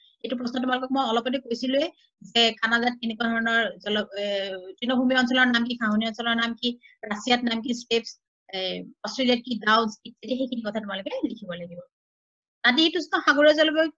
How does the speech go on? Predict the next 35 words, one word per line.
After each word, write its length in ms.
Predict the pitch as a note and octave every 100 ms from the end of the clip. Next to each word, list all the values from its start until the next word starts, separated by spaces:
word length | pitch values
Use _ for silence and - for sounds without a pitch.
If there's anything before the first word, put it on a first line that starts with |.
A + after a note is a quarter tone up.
| _ -
বায়ু, 300 | A#3+ C4 C#4+ F#4 -
বায়ু 200 | A3+ C4+
কিয় 220 | - G4+
পশ্চিম 340 | G#4+ - D4+ B3+
উপকূলীয় 380 | B3+ B3 D4 E4+
জলবায়ু 380 | G3+ F#3+ F#3+
বুলি 180 | F#3 F#3+
কোৱা 180 | F3+ F3
হয়? 200 | F3+ F#3+ G#3+
মহাদেশৰ 440 | G#3+ B3 B3+ C#4+ C#4
পশ্চিম 300 | A#3+ - B3+
ভাগত 240 | B3+ C4+
অৱস্থিত 360 | B3 A#3+ B3 C#4 F4 -
আৰু 100 | B3 B3
পশ্চিমা 340 | C4+ D4+ D4
বা-, 420 | C4+ B3 A#3+ A3+ A3
বত-, 280 | A3 A#3+ -
বতাহৰ, 420 | A3 A#3 A#3+ D#4+ - - - - -
এ, 100 | G#3
প্ৰভাৱ 280 | G3+ A3+ A#3 A#3 A3
পৰাৰ 200 | A#3 A3
কাৰণে 380 | G#3+ A#3 C4 C#5 - _ _ _ _ -
এই 140 | A3+
অঞ্চলৰ 840 | G#3+ G#3+ - A3+ A3+ A3+ - - F#3+
জলবায়ু, 400 | G#3 G#3 G3+ A#3+
এই 180 | B3+
অঞ্চ-, 220 | A#3+ A3 -
এই 160 | A3+ A#3+
জলবায়ু 400 | A3+ A3 C4 C5 - _ _ _ _ _ _
পশ্চিম 260 | B3+ B3 B3
উপকূলীয় 440 | A3+ A3 A3+ G4+ A#3+
জলবায়ু 340 | G3 F#3 F#3
বুলি 180 | F3+ F#3
কোৱা 180 | F3+ F#3
হয়। 200 | F3